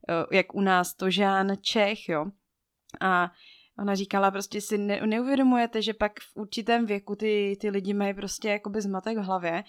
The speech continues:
kdy si kladou otázku vlastně, "Odkaď jsem? Jsem víc černá, jsem víc bílá, vyznávám více tuhle kulturu nebo tuhle kulturu, chtěla bych být v Evropě nebo naopak zase v Africe." Jo, a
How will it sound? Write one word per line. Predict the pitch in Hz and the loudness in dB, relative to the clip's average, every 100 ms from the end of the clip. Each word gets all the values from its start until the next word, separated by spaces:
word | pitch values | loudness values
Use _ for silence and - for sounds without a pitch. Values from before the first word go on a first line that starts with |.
| - - _ | -14 -20 _
kdy | 196 202 | -6 -2
si | 214 | 0
kladou | 208 196 | 2 2
otázku | - 196 190 185 - - | 2 0 0 0 -4 -10
vlastně, | 180 170 190 | -10 -6 -4
"Odkaď | 185 - 208 208 | -6 -6 -8 -8
jsem? | - 233 226 226 226 - _ _ _ _ _ | -2 2 4 2 -4 -12 _ _ _ _ _
Jsem | - 196 | -4 -2
víc | 170 165 - | -2 -6 -4
černá, | - 214 196 196 190 180 | 0 2 2 2 2 0
jsem | 180 180 170 | -4 -6 -6
víc | 156 151 | -8 -10
bílá, | 147 190 190 190 185 180 175 170 175 175 _ _ - | -8 -6 -4 -4 0 2 2 -2 -6 -16 _ _ -8
vyznávám | 175 180 170 170 | -4 0 0 0
více | 156 - 165 | -4 -6 -4
tuhle | 196 208 | 0 0
kulturu | 190 185 175 180 170 | 0 -6 -10 -8 -6
nebo | 165 156 151 | -4 -6 -8
tuhle | - 202 208 | -6 -2 -2
kulturu, | 196 196 185 185 180 175 170 165 - - _ _ | 0 -4 -4 -8 -6 -4 -6 -8 -12 -20 _ _
chtěla | - 185 165 | -2 0 2
bych | 180 | 0
být | 196 156 | -2 -6
v | - | -2
Evropě | 196 214 202 190 175 170 160 | 0 0 2 2 2 2 0
nebo | 165 151 | -2 -2
naopak | 151 147 147 156 | -6 -8 -8 -8
zase | 143 - | -8 -8
v | 190 | -2
Africe." | - - 220 214 - 185 185 _ _ _ _ _ _ - | -2 0 -4 -4 -4 -6 -6 _ _ _ _ _ _ -8
Jo, | 208 | 2
a | 214 - 220 220 | 4 6 6 6